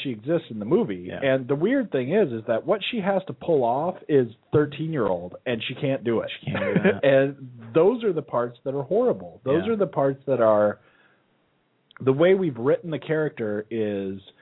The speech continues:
Speaker 1: suppose there's, like, this thirteen or fourteen-year-old super precocious rich daughter person, and how would she act?
Speaker 2: Right.
Speaker 1: And what's weird is the way it's written, I don't think is actually that wrong.
Speaker 2: Right.
Speaker 1: But she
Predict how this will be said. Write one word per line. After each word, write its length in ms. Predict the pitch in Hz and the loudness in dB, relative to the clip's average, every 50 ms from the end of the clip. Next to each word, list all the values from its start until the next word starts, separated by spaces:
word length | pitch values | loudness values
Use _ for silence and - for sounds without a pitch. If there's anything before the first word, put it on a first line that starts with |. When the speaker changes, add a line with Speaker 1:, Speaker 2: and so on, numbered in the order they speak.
| _ _ _ _ _ _ _ _ _ - - | _ _ _ _ _ _ _ _ _ -4 -2
Speaker 1:
suppose 680 | 151 135 - - - - 165 175 175 175 175 175 170 151 147 | -2 -2 -2 -4 -2 2 4 6 6 8 6 4 2 0 0
there's, 300 | 147 135 131 123 120 110 | 0 2 2 0 -2 -4
like, 320 | 117 117 117 117 113 113 - | -4 -2 -2 -2 -2 -2 -2
this 180 | 117 110 101 - _ _ - | -2 -4 -4 -4 _ _ -2
thirteen 420 | 120 117 117 117 - 127 123 117 | -2 -2 -2 -2 -4 -6 -2 -2
or 100 | 107 101 - - | -2 -2 -2 0
fourteen-year-old 880 | - 117 110 107 - - 123 117 117 110 107 107 104 104 101 98 95 95 - - - | 2 2 2 2 2 -2 -4 -2 0 2 2 4 4 6 4 4 2 -2 -6 -6 -2
super 300 | - 123 117 117 - 110 | 0 0 2 4 4 2
precocious 800 | 104 - - 104 - - - 117 104 107 104 - 113 107 101 - - - - - - | 2 2 0 -4 -2 0 2 4 4 4 2 2 2 2 0 0 -2 -8 -18 -10 0
rich 280 | 98 107 113 107 - - - - - - - - | 4 6 6 6 4 2 -4 -6 -6 -10 -4 2
daughter 400 | - 101 104 104 104 101 98 95 | 4 4 6 6 6 4 2 0
person, 680 | 87 - - 139 143 143 - - 104 95 90 90 95 - | -2 -2 0 2 2 2 2 0 -2 -4 -4 -4 -6 -8
and 240 | - 95 95 92 92 | -6 -6 -6 -6 -6
how 280 | - - 110 110 110 110 | -6 -6 -2 0 0 0
would 220 | 104 98 92 92 - - - | 0 -2 -4 -4 -6 -6 -4
she 160 | 104 101 - | -4 -4 -2
act? 540 | - 131 135 120 104 98 95 - - - - - | 0 2 2 2 2 0 -2 -4 -8 -14 -16 -10
Speaker 2:
Right. 320 | 87 90 87 87 87 - - - - - - _ | -6 -6 -4 -6 -6 -10 -12 -18 -20 -20 -4 _
Speaker 1:
And 200 | - 139 143 147 | 2 2 4 4
what's 160 | 151 143 - 151 | 2 2 2 0
weird 340 | 156 208 262 285 269 226 160 | 0 2 2 2 2 4 4
is 300 | 139 135 131 135 135 127 - _ | 4 4 4 2 0 -2 -6 _
the 60 | 139 127 | -6 -2
way 160 | 123 147 170 | 0 2 2
it's 180 | 202 208 - - | 2 2 2 2
written, 340 | 180 220 262 233 233 214 185 | 2 2 2 2 -2 -4 -2
I 120 | 160 139 | -2 0
don't 300 | 127 139 139 143 - - | 0 0 0 0 -2 -4
think 180 | - 135 139 - | -4 -4 -2 -4
is 80 | 185 - 117 | -4 -4 -4
actually 400 | 117 - - - 127 131 139 135 | -6 -8 -8 -4 -2 -2 0 0
that 220 | 127 117 117 - | 2 0 0 0
wrong. 500 | 120 131 170 214 202 - - - - - - _ _ _ _ _ _ _ _ - | 0 2 2 2 2 0 -2 -6 -12 -20 -20 _ _ _ _ _ _ _ _ -4
Speaker 2:
Right. 200 | 110 110 101 - - _ | -2 -2 -2 -4 -2 _
Speaker 1:
But 120 | - 156 147 143 - - | 2 2 4 2 2 2
she 140 | 214 233 | 2 2